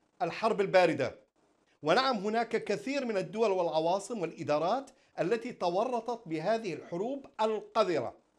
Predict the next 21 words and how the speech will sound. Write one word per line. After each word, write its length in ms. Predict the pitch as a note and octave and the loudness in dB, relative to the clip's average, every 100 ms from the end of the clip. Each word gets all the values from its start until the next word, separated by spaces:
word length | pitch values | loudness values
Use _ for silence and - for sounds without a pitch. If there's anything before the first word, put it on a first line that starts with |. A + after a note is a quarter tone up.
| _ _ _ _ _ _ - | _ _ _ _ _ _ -8
ولكن 400 | C#3+ F3 G3+ A3 | 0 2 2 0
بمنتهى 840 | E3 G3 C4 D4+ C#4 A3+ B3+ C4+ G3 | -2 -2 -2 -4 -4 -2 -2 -2 -6
الصدق 380 | - C#4 C#4 | -6 -10 -4
والموضوعية 500 | A#3+ G#3+ F#3+ G#3 A3+ | -4 -2 -2 -2 0
أقول 300 | A3+ - F3 | -2 -2 -4
لك 300 | A#2 - - _ _ _ _ _ _ - | -6 -8 -16 _ _ _ _ _ _ -2
أن 280 | G3 G3 F#3+ | 0 2 2
بالذات 680 | F#3 D#3 F#3+ C4+ D4 D4 | 2 0 2 4 4 0
إدارة 440 | - G3 G#3+ B3+ A#3+ | -6 -2 2 2 0
الرئيس 460 | G#3+ A3 A#3 B3 - | -2 -4 -4 -8 -6
ترامب 320 | G#3 G#3 C#4 - _ _ _ _ - | -2 0 -2 -8 _ _ _ _ -4
كانت 520 | A3+ B3 B3 G#3+ - | 0 2 2 -2 -4
واضحة 600 | E3+ G#3+ C4+ C#4+ C4+ G#3+ | 0 4 4 4 0 0
من 140 | G#3+ G3+ | 0 0
البداية 640 | F3 F3 F3 F3 F#3 G#3 - _ | -2 -2 0 0 0 -2 -8 _
بأن 480 | C#3+ F3+ A#3+ B3+ A3+ | 0 0 2 0 0
أساس 640 | G#3 F#3+ F3 C4 D4 - | 0 0 0 2 2 0
وتشخيص 680 | F#3+ F#3 F3 - C4+ D4 - | -4 -4 -8 -6 -4 -4 -2
هذا 200 | A3+ A#3+ | 0 0
الإرهاب 460 | G#3+ F3 G3+ B3+ B3+ - _ - | 0 0 0 -2 -2 -12 _ -4
بأنه 720 | D#3 G#3+ A#3 C4 G#3+ C4 C4 | 0 2 0 0 -2 -4 -6